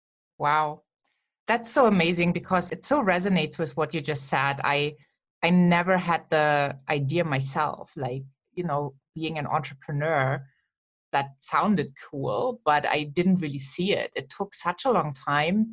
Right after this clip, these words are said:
to, to open my eyes for that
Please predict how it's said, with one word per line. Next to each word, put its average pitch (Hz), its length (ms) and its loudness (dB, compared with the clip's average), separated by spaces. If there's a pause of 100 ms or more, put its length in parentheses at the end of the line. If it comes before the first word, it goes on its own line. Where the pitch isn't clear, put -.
to, 151 400 0 (840)
to 180 280 -2
open 180 400 6
my 156 300 2
eyes 143 400 0
for 285 120 -2
that 320 260 -6